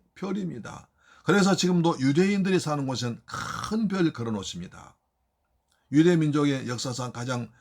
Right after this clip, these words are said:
강력하고 힘이 셌을 때가 다윗이 왕이 됩니다. 그래 유대인들은 수많은 어려움과 고난을 겪을 때도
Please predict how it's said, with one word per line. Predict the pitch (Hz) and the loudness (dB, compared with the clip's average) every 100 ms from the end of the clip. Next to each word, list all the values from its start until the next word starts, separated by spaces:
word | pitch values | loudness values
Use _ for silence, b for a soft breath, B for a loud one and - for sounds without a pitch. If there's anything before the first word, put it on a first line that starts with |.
| b - | b -14
강력하고 | - 180 220 226 - 165 131 | -6 0 2 2 0 -2 0
힘이 | 139 135 | -2 -2
셌을 | - 110 - 95 | -4 -6 -6 -8
때가 | 107 135 147 - b b | -4 2 2 0 b b
다윗이 | - 117 147 127 139 | -8 0 2 2 -2
왕이 | 110 98 | -4 -8
됩니다. | 87 85 - - - _ _ _ _ _ _ _ _ _ _ _ _ _ _ _ _ | -12 -18 -20 -20 -20 _ _ _ _ _ _ _ _ _ _ _ _ _ _ _ _
그래 | - 190 | 2 4
유대인들은 | 156 175 180 165 151 131 - - | 6 6 6 2 0 -2 -10 -14
수많은 | 196 202 185 175 - b - | -6 0 2 0 -4 b -4
어려움과 | 123 160 170 151 151 143 | 4 6 6 2 2 2
고난을 | - 139 143 135 127 113 | 0 -2 0 0 -2 -6
겪을 | 120 151 143 | -8 -6 -6
때도 | 165 170 190 190 | -4 -2 0 -2